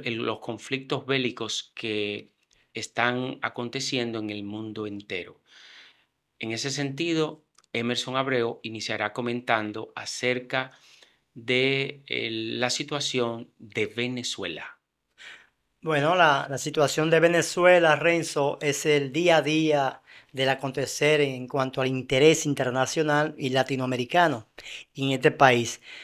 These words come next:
Speaker 2: Desde hace unos diez días, después que se produjo la elección, el domingo veintiocho, Renzo, eh, Venezuela ha ocupado la primera página en el interés nacional,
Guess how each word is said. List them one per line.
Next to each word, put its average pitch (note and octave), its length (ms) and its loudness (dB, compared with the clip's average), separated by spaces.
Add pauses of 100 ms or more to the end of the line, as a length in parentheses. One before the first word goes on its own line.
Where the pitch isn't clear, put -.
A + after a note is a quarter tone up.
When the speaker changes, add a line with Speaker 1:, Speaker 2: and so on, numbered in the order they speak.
(160)
Speaker 2:
Desde C3+ 300 4
hace C#3+ 640 8
unos D3 260 0
diez F3 300 6
días, F3 480 6 (540)
después D3 440 0
que E3+ 80 0
se E3+ 100 4
produjo D3 800 4
la C#3+ 160 4
elección, D#3 560 4 (480)
el C3 100 -4
domingo C#3 340 4
veintiocho, D#3 540 4
Renzo, C#3+ 480 0 (480)
eh, D3 120 -2
Venezuela D#3 500 4
ha F3 40 10
ocupado F3 380 6
la E3+ 180 10
primera E3 640 4
página E3 460 8
en C#3+ 120 0
el C#3+ 120 4
interés D#3+ 500 0
nacional, C3+ 640 -4